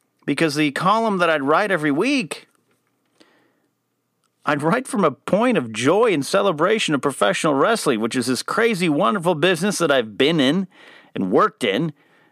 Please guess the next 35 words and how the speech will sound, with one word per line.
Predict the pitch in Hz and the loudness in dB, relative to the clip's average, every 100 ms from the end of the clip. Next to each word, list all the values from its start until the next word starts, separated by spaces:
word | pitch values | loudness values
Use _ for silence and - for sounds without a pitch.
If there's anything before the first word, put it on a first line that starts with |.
| _ - | _ -6
and | 101 107 | -4 -2
I | |
just | 98 185 190 | -4 -4 -2
have | 143 | 0
loved | 135 190 170 | 2 2 0
as | 165 | -2
a | 156 | -2
kid, | 135 175 190 | -2 0 2
and | 135 | 2
it's | 135 120 | 0 -2
ridiculous | 139 123 135 156 180 185 185 175 | -4 0 0 2 2 0 0 0
and | 160 | -2
stupid, | - 190 185 190 | 0 0 2 2
and | 156 147 | 2 2
that's | 147 135 | 0 0
the | 135 | 0
number | 127 147 165 170 | 2 2 2 2
one | 175 170 | 2 0
thing | - 165 170 | 0 0 2
we | 160 170 | 2 2
all | 165 160 156 | 2 0 0
love | 151 135 | 0 0
about | 107 104 92 | -2 -2 -4
it. | 90 | -6
It's | - | -8
ridiculous, | 104 107 156 156 190 190 - | -8 -2 -2 0 -2 -2 -4
it's | 117 | -8
stupid, | - - 160 165 143 | -6 -2 0 0 0
and | 131 | 0
it's | 123 104 | -2 -6
big | 92 147 156 131 | -2 0 0 0
and | 107 | -2
giant | 101 117 131 131 117 | -2 0 2 0 0
and | 101 | -4
fun. | - 113 - | -4 -6 -6